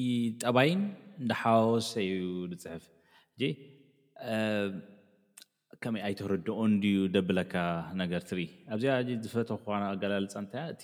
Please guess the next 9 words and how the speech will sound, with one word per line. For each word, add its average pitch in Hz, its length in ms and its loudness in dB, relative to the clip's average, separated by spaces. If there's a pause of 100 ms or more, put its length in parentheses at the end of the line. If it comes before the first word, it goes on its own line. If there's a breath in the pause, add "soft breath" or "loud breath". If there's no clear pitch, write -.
ፐርሶና 98 520 -2
ዝብልዎ 90 340 -2 (160)
ኣብ 85 180 -2 (260)
ብእንግሊዝኛ 87 580 -4
ወይ 90 140 -6
ከዓ 90 160 -6
እቲ - 140 -12 (680 loud breath)
ኣብኡ 92 180 0 (960)
ዝዛረብ፣ 107 600 8